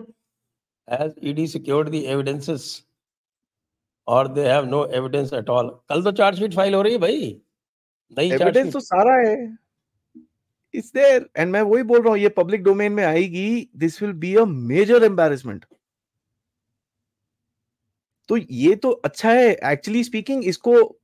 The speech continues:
Speaker 2: अभी सोच के ना, थोड़ा narrative को ट्विस्ट करना चाहिए। फटाफट उसकी चार्जशीट आई है, चार्जशीट को जो भी, जो भी चिट्ठी पत्री करके उसको public domain में उसके जरा leaks करिए,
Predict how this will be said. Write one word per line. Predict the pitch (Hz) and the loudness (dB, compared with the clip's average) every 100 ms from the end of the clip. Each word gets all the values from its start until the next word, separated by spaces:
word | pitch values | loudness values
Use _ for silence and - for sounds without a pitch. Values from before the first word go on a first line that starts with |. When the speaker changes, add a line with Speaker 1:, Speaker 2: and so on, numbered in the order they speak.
| - | -8
Speaker 2:
अभी | 151 208 | -6 -4
सोच | 220 - 190 202 | -4 2 2 4
के | 208 | 2
ना, | 262 | 2
थोड़ा | 247 214 226 | -2 2 2
narrative | 175 156 180 196 | 2 -2 -2 -4
को | 214 | -4
ट्विस्ट | 196 185 - | -2 -2 -2
करना | 160 131 | -2 -2
चाहिए। | 120 110 107 | -4 -6 -4
फटाफट | - 175 208 220 - - | -2 -2 0 0 -2 -6
उसकी | 156 - 185 | -10 -8 -2
चार्जशीट | 135 127 - 185 | 0 0 -2 -2
आई | 160 139 | 0 4
है, | 196 247 _ _ _ _ - | 2 2 _ _ _ _ 0
चार्जशीट | 139 175 - 202 185 | 4 4 2 -6 -2
को | 208 | -2
जो | 143 165 | 0 -2
भी, | 220 185 - _ _ - | -4 -10 -20 _ _ -18
जो | 147 - 156 160 | -18 -6 -2 0
भी | 208 | -2
चिट्ठी | - 156 202 | -4 -6 -2
पत्री | 175 170 190 | -2 -4 -2
करके | 170 160 220 | 0 2 4
उसको | 226 - 214 | 2 2 -2
public | 156 151 170 | -2 -2 0
domain | 160 170 180 | 0 0 0
में | 202 240 | 0 0
उसके | 240 151 - 160 | -2 -10 -4 -2
जरा | 160 160 | 2 2
leaks | 139 165 | 0 -4
करिए, | - 190 202 254 | 0 2 4 2